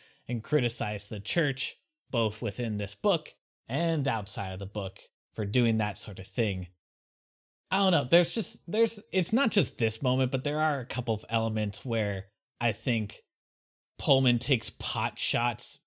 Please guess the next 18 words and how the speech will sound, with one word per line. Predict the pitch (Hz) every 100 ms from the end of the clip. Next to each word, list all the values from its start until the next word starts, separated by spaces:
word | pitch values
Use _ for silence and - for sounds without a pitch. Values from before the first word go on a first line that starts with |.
| _
at | 127 117 -
the | 110
church | - 123 117 - -
that | 113
are | 110
just | 117 107 - 120
not | 110 110 110 113 - - - _ _ _
fair | - - 123 120 123 131 165 175 _ _ _ _
or | 131 123 120 113 -
are | 120 113
misleading. | 117 120 117 - 107 117 123 131 143 156 160 - _ _ _ _ -
There's | 127 113
this | - 117
scene | - 139 123 117 113
where | 117
they | 110
talk | 104 - 113 -
about, | 113 104 101